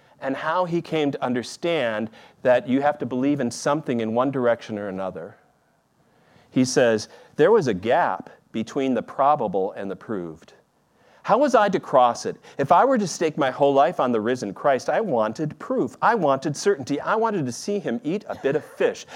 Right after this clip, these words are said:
I wanted letters, a fire across the sky. I got none of these. And I continued to hang about the edge of the gap.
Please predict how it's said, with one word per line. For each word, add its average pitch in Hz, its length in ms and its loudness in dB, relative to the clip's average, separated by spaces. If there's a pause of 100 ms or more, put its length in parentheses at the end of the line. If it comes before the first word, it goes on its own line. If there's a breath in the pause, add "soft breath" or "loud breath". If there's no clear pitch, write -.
(140 loud breath)
I 151 100 6
wanted 175 360 2
letters, 226 420 4 (160 loud breath)
a 120 80 2
fire 208 480 4
across 202 440 2
the 143 120 -6
sky. 175 480 2 (240 loud breath)
I 151 140 2
got 143 160 -2
none 113 240 0
of 113 80 -2
these. 107 400 -4 (440 soft breath)
And 143 140 0
I 135 60 0
continued 160 520 -2
to 135 80 0
hang 160 300 -4
about 131 260 2
the 120 220 -6
edge 113 500 2
of 101 200 -2
the 95 100 -2
gap. 95 560 0